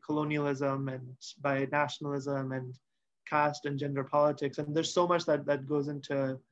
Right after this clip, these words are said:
what we now think of as Indian classical dance and music. And for me, one of my first exposures to, like, breaking down those, those notions, which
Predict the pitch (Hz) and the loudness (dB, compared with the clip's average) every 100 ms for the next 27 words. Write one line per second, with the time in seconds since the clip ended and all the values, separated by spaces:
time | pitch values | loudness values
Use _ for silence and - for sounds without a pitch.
0 | _ _ 143 156 147 143 139 147 135 139 | _ _ -2 0 2 2 2 -4 -2 -2
1 | 131 - _ _ 139 139 143 123 135 127 | -4 -16 _ _ -10 -6 -6 -6 -8 -8
2 | 131 143 139 135 139 139 139 - - 151 | -12 -6 -4 -2 -2 -2 4 8 8 6
3 | 135 131 135 131 131 - - _ _ _ | -2 -2 -6 -6 -8 -12 -20 _ _ _
4 | _ 165 175 170 160 160 156 139 - 160 | _ 2 4 4 4 4 2 0 2 2
5 | 156 - - - _ _ 147 139 - 165 | 2 -4 -12 -20 _ _ -8 -6 0 4
6 | 190 190 156 - 151 143 135 - _ _ | 6 6 2 0 0 2 0 -4 _ _
7 | _ _ _ _ _ _ 135 165 170 180 | _ _ _ _ _ _ 2 4 4 4
8 | 156 147 147 151 151 139 147 143 147 147 | 2 4 6 4 2 -2 -2 -2 0 -2
9 | 143 151 147 139 | 0 -2 -2 -4